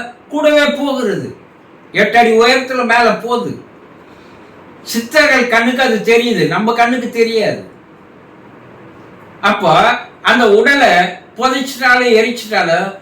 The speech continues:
மறுபடியும் வீட்டிற்கு ஓடி வருகிறது, வீட்டிற்குள் வந்து விடுகிறது.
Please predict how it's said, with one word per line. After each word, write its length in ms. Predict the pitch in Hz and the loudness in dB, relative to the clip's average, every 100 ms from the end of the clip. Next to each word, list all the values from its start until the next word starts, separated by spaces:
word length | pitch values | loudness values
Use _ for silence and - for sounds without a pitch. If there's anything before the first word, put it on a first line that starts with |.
| - | -10
மறுபடியும் 520 | - 254 277 277 269 240 | 0 2 2 -2 -2 -2
வீட்டிற்கு 400 | 247 233 - 208 | -2 -6 -6 0
ஓடி 220 | 220 214 | 2 4
வருகிறது, 540 | 190 180 165 160 156 160 160 - - | 2 0 -4 -4 -4 -4 -4 -12 -12
வீட்டிற்குள் 600 | 185 233 208 196 190 226 | -4 -2 -2 -4 -4 -2
வந்து 160 | 170 156 | -2 -2
விடுகிறது. 540 | 147 127 123 117 123 | -4 -4 -6 -8 -10